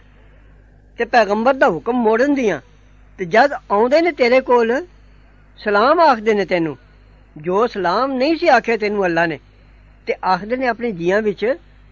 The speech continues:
"ਕਿਉਂ ਨਹੀਂ ਅਜ਼ਾਬ ਕਰਦਾ ਸਾਨੂੰ ਅੱਲਾ ਬਦਲੇ ਉਸ ਦੇ ਜੋ ਅਸੀਂ ਆਖਨੇ ਹਾਂ?" ਬਤੇਰਾ ਹੈ ਉਹਨਾਂ ਨੂੰ ਦੋਜ਼ਖ ਪੈਣਗੇ ਉੱਥੇ, ਸੋ ਬੁਰੀ ਹੈ ਜਗ੍ਹਾ ਮੁੜ ਜਾਣ ਦੀ।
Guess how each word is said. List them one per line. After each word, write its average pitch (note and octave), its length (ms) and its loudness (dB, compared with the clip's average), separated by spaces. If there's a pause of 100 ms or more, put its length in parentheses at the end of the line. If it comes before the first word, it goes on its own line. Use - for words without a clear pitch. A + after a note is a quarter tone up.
"ਕਿਉਂ F#3 220 0
ਨਹੀਂ D#4 180 0
ਅਜ਼ਾਬ A#3+ 300 2
ਕਰਦਾ G#3 300 -2
ਸਾਨੂੰ F3+ 320 -2
ਅੱਲਾ F3+ 200 0
ਬਦਲੇ E3 320 -4
ਉਸ F3+ 240 -4
ਦੇ G3 100 -6
ਜੋ F#3 180 -2
ਅਸੀਂ F#3+ 180 -4
ਆਖਨੇ E3 380 -2
ਹਾਂ?" G3 100 -6 (680)
ਬਤੇਰਾ G#3+ 440 2
ਹੈ D#4+ 100 6
ਉਹਨਾਂ C4 240 0
ਨੂੰ G3 160 0
ਦੋਜ਼ਖ E3+ 400 -4
ਪੈਣਗੇ F3+ 380 -2
ਉੱਥੇ, G3+ 540 -4 (440)
ਸੋ A3 200 0
ਬੁਰੀ G3 420 -4
ਹੈ C#4+ 60 -2
ਜਗ੍ਹਾ A3+ 240 2
ਮੁੜ F3+ 200 -2
ਜਾਣ D#3+ 200 -2
ਦੀ। C3+ 180 -10